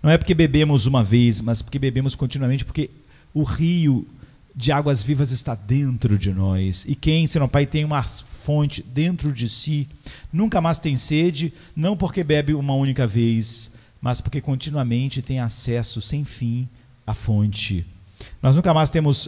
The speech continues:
fome, Senhor Pai, porque nós temos o pão da vida. Ó Deus, não porque comemos uma vez e nunca mais sentimos, Senhor Pai, necessidade desse pão. Nós sentimos continuamente,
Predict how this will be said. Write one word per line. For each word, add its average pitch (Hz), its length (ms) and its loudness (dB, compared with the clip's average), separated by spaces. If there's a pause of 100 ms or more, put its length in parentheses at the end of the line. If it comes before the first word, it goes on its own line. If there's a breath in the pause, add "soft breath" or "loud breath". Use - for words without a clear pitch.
fome, 147 680 2
Senhor 135 240 2
Pai, 143 360 2
porque 135 280 2
nós 147 200 2
temos 147 240 0
o - 40 -2
pão 151 320 4
da 107 140 4
vida. 95 500 2 (760 loud breath)
Ó 117 80 6
Deus, 127 580 8
não 165 220 8
porque 185 160 4
comemos 165 420 2
uma 165 160 6
vez 170 540 4
e 156 100 4
nunca 170 240 4
mais 147 240 2
sentimos, 147 480 0
Senhor 139 220 2
Pai, 135 120 2
necessidade 113 880 0 (280 loud breath)
desse 113 260 2
pão. 120 280 2
Nós 131 160 0
sentimos 143 340 -4
continuamente, 143 880 2